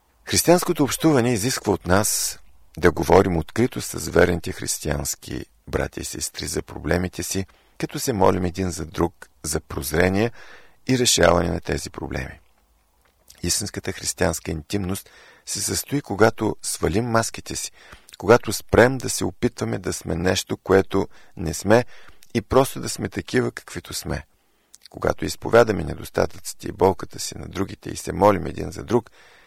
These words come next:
ще живеем в честността и истината на Бога. Тогава милосърдието на Бога на истината, Богът, който обича истината, ще се излее към нас, към всеки един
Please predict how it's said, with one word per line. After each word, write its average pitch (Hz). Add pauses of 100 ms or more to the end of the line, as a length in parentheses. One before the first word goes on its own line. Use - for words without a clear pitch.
(120)
ще -
живеем 95
в -
честността - (360)
и 87
истината 90
на -
Бога. - (880)
Тогава 113 (160)
милосърдието 104
на 92
Бога 80
на 78
истината, - (260)
Богът, -
който -
обича 113
истината, - (420)
ще -
се -
излее 87
към 85
нас, - (640)
към 64
всеки -
един 87